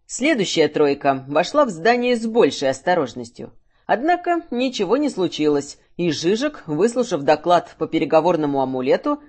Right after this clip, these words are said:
возобновил штурм. Когда подошла очередь Кирсана, и он оказался внутри,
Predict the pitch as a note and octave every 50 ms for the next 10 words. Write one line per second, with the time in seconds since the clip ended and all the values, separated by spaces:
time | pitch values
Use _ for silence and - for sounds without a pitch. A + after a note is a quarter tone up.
0 | _ _ _ A3 G#3+ C4 A3 B3 A3+ F#3+ F3 F3+ E3+ C#3 C#3 D3 D#3+ - - -
1 | - D3+ B2 A#2+ - - - _ _ _ _ _ _ - _ _ - - - D3
2 | B2+ G3+ C4 - B3+ F3 F3 F3+ - - G3 A3 - - G3+ G3+ G3+ - E3+ D3
3 | C#3+ - - - D#3+ D#3+ D3+ - - A3 G#3 F3 D3 C#3 B2+ - - D3+ F3 F3
4 | D#3+ D3 C#3+ C#3+ - D#3+ C#3+ D#3 E3 D3+ - - B2+ A#2+ C3+ C3+ A#2+ - G3 B3
5 | B3+ B3+ -